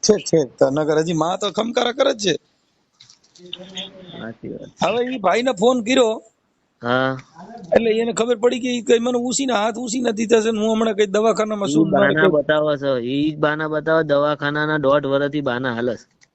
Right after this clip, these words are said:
Speaker 1: કાંઈ વાંધો નહીં. મેં કીધું, "તારી માતા, માતાજીને ચારે હાથ છે, તું હું કામ કીધું તો દવાખાને દાખલ છે?" તો કાપી નાખ્યો એને મારો ફોન. હવે ઉપાડતો નથી, મને બ્લોકમાં નાખી દીધો છે.
Speaker 2: સાચી વાત.
Speaker 1: ઓકે, મને તે ફોટા નહીં મોકલ્યા?
Speaker 2: ઈ એવું જ કરે છે મારી હારે.
Speaker 1: એ
Speaker 2: બધા
Speaker 1: ઓલા
Speaker 2: નંબર બ્લોક કરી દીધા છે.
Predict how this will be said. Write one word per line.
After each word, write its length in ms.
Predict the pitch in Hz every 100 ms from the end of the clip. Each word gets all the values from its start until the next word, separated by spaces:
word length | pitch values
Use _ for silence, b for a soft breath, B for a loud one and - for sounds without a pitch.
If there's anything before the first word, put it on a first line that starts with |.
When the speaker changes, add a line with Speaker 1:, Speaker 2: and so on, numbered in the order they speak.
| _ _ _ _ _ _
Speaker 1:
કાંઈ 140 | - 196
વાંધો 160 | 180
નહીં. 100 | 175
મેં 100 | 190
કીધું, 120 | 202 190
"તારી 220 | 180 196
માતા, 260 | 202 196
માતાજીને 500 | 196 190 202 196 214
ચારે 320 | 175 202 214 214
હાથ 140 | 214
છે, 160 | - 220
તું 220 | 220 226
હું 160 | 240
કામ 160 | 254 254
કીધું 280 | 226 220 208
તો 200 | 196 180
દવાખાને 460 | 165 180 160 175
દાખલ 280 | 147 156 160
છે?" 160 | 131 151
તો 160 | 185
કાપી 260 | 185 247 226
નાખ્યો 260 | 160 131 131
એને 140 | 123
મારો 220 | 127 127 113
ફોન. 180 | 143 131
હવે 80 |
ઉપાડતો 480 | 170 196 202 196 202
નથી, 200 | 202 208
મને 220 | 185 185
બ્લોકમાં 400 | 165 175 185 156
નાખી 220 | 139 147 127
દીધો 260 | 123 117
છે. 120 | 107 - - _ _ _ _ 151
Speaker 2:
સાચી 320 | 113 110 113
વાત. 160 | 104 - - - - -
Speaker 1:
ઓકે, 160 | 208 214
મને 200 | 233 233
તે 80 | 208
ફોટા 280 | 214 220 233
નહીં 140 | 226
મોકલ્યા? 340 | 220 226 262 359 _ _ _ _ -
Speaker 2:
ઈ 60 |
એવું 340 | 160 160 170 202
જ 40 |
કરે 360 | - 196 196 196
છે 80 | 196
મારી 340 | 190 185 180
હારે. 240 | 165 131 - _ -
Speaker 1:
એ 40 |
Speaker 2:
બધા 280 | 175 196 190
Speaker 1:
ઓલા 220 | 202 180
Speaker 2:
નંબર 300 | 180 180 175 160 _ - 147
બ્લોક 240 | 151 160 -
કરી 200 | 156 143
દીધા 320 | 135 120
છે. 60 | 110